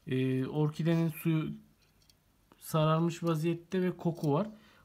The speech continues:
Bunu bu şekilde bırakırsak iki gün bu şekilde kaldığı zaman orkidede çürümeye ve ölmeye sebep olur. E, sizler de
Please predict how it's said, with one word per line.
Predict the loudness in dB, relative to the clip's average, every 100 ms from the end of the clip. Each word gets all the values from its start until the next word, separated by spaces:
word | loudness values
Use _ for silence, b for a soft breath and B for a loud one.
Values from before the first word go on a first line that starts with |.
| _ -4
Bunu | 2 2 2 -2 -14 _ -2
bu | 0
şekilde | 0 0 0 2
bırakırsak | 2 2 -4 -2 -4 -6 -16 -8
iki | -2 2
gün | 2 2 2
bu | 0
şekilde | -2 -2 -4 -2
kaldığı | 0 0 0 0
zaman | 0 2
orkidede | 0 0 -2 -2 -2
çürümeye | -4 0 2 2 0
ve | -2
ölmeye | 0 2 4 4 2
sebep | 0 -2 -2 -2
olur. | -2 -2 -6 B B B B B B
E, | -2 2 2 2 0
sizler | -2 0 4 4 4
de | 0 -4